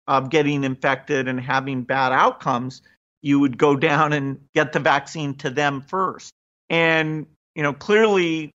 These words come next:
certain jobs expose you more. We know that. Certain locations. Uh, unfortunately, uh, ethnicity is associated both with higher infection rates and, uh,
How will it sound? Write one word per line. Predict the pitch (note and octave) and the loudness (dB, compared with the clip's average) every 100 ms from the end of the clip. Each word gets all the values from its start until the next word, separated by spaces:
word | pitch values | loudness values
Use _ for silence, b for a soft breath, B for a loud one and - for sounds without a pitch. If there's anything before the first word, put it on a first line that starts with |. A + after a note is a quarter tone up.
| _ | _
certain | - F3+ - B2+ | -8 -8 -6 -2
jobs | D3+ D#3 F3 D#3 | 4 4 4 0
expose | D#3+ - - F3 E3+ - | -12 -8 -2 -2 -4 -8
you | E3+ | -6
more. | E3 E3 E3 D#3+ | -2 0 2 0
We | C#3 | -2
know | B2+ D3 D3 | -2 0 0
that. | D3+ D3+ E3 F3 - _ _ _ - | 2 4 4 2 -2 _ _ _ -6
Certain | D#3+ C3 C3+ | -4 -2 -2
locations. | B2 B2 - F#3 G3 - F#3 F3+ F3+ F3 - _ _ _ - | -4 -4 -4 -2 -2 -2 -2 -2 -4 -6 -14 _ _ _ 0
Uh, | C#3 C3 - | 4 4 2
unfortunately, | E3 D3+ C#3+ F3 E3+ G3+ C#3 F#3 F#3 F3+ - _ | 0 0 2 0 0 -6 -6 -4 -4 -8 -12 _
uh, | D3 C#3 C#3 | -2 -2 -2
ethnicity | - D3+ D3 E3+ E3+ G3 F3 F3+ | 0 0 0 -4 -2 -2 0 0
is | E3+ C#3 - - | -2 -4 -12 -4
associated | D3 - D#3+ D3 E3 C#3+ C#3 | -4 0 0 0 -2 -2 0
both | E3 F3 | 0 0
with | - E3+ | -8 -6
higher | F3+ F3 | 0 0
infection | E3+ D#3+ E3+ E3 E3+ | 0 -2 -2 -2 -6
rates | D#3 E3 D#3 - - | -4 -4 -6 -16 -6
and, | F3 F#3 F3+ E3+ D#3+ b b b b | 0 2 0 -2 -8 b b b b
uh, | - C#3+ C#3 | 0 4 4